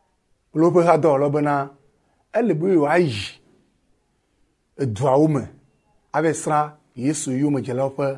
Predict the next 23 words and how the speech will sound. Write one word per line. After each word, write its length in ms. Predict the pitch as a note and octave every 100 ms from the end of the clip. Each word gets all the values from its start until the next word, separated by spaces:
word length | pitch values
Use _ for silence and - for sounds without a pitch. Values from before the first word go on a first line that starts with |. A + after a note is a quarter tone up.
| - -
hamewo 400 | G#2+ B2 A2+ G#2+
kpɔ. 200 | A#2+ G#2 G2+ - - - _ _ _ _ _ _ _ _ _ _
Tete 240 | D#3+ D3+
woma 360 | D3+ G3+ G3 G#3+
ɖe 80 | F#3+
hatsotso 340 | D3 F3 D3 D3+
ame 140 | D#3
eve 200 | A#2 A#2+
me. 120 | A#2 - _ _ _ _ _ _ _ _ _ _ _ _ _ _ -
Barnaba 480 | C3 D3+ F3 D#3+ B2+ - _ _ _ _ _
kple 340 | - D#3 D#3+ D#3+
Yohanes 640 | A#2 C3 C#3+ D3 - - _ _ _ _ _
si 180 | - C3+
woyɔna 260 | D3+ D3+
be 120 | D3
Marko. 480 | C#3+ C#3 C3+ - - _ _ _ _ _ _ _ _ _ _ _ _ _ _ _ _ _ _ -
Wole 120 | D3+
hatsotso 320 | D3 - D3+
ɖeka 300 | C3 B2+ D3
me. 100 | C3+ G2 _ _ _ _ _ _ _ _ _
Paulo 560 | - A3+ A3+ E3+ A#2 G2 _ _
kple 120 | - E3
Sila 460 | - E3+ C3+ F#2